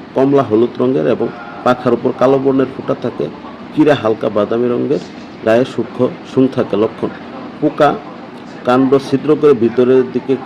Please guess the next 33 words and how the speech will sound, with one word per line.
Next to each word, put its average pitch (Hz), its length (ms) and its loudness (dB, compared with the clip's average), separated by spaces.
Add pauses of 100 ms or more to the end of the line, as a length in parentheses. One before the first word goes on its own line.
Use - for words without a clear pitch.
খায় 113 180 2
বলে 139 280 0
পাতা 139 240 0 (100)
হলুদ 110 260 0
হয়ে 127 180 2
যায়। 135 140 -2 (360)
অনেক 127 180 4
সময় 127 260 0
ডেড 107 320 2
হার্ট 113 220 -2
লক্ষণ 113 300 -2 (420)
দেখা 117 280 2
যায়। 95 140 0 (380)
ব্যবস্থাপনা, 110 540 0 (360)
পোকার 139 280 2
আক্রমণ 143 400 2
বেশি 120 320 2
হলে 156 220 4 (120)
সুমিথিয়ন 131 500 2 (380)
পঞ্চাশ 139 380 0
ইসি 147 320 0 (380)
বিশ 139 240 2
এমএল 127 280 4
হারে 107 340 2 (420)
প্রতি 151 520 2 (540)
দশ 135 160 6 (140)
লিটার 147 300 2
পানিতে 143 240 -2 (120)
মিশিয়ে 123 340 -2
ব্যবহার 120 360 0
করা 117 200 2
যায়, 190 140 0 (580)
অথবা 135 280 2